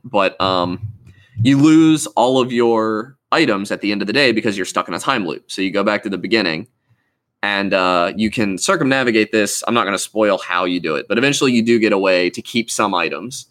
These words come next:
going into the next day. And also you're collecting, it's an arcane game, so some kind of Dishonored style powers you can also get.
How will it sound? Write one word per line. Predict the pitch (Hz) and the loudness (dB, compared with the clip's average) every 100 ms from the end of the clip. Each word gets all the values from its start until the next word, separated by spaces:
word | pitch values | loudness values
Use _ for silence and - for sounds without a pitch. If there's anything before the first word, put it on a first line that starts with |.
| _ _ | _ _
going | 101 98 | -4 -2
into | 92 85 | -2 -4
the | |
next | 87 73 - | -4 -8 -6
day. | 76 50 - _ _ _ _ _ _ _ - - - | -6 -8 -12 _ _ _ _ _ _ _ -20 -16 -6
And | 113 107 | -2 2
also | 107 - 113 110 | 0 2 2 4
you're | 107 107 104 | 4 2 0
collecting, | - 107 - 110 101 113 - | 0 -2 0 -4 -4 -8 -8
it's | 127 | -2
an | 139 | 0
arcane | 131 147 131 107 | 0 0 2 2
game, | 82 87 | 0 -4
so | - 107 98 92 _ _ _ - 110 - | -2 0 0 -2 _ _ _ -14 -10 -2
some | 143 127 | 0 0
kind | - 143 | 2 0
of | 127 | 2
Dishonored | 113 - 127 131 117 | 0 2 2 2 0
style | - 120 113 101 | 0 0 2 0
powers | - 107 95 92 95 | 0 -2 0 -2 -4
you | |
can | 90 107 | -6 -4
also | 101 - 90 | -4 -4 -4
get. | 80 73 | -2 -4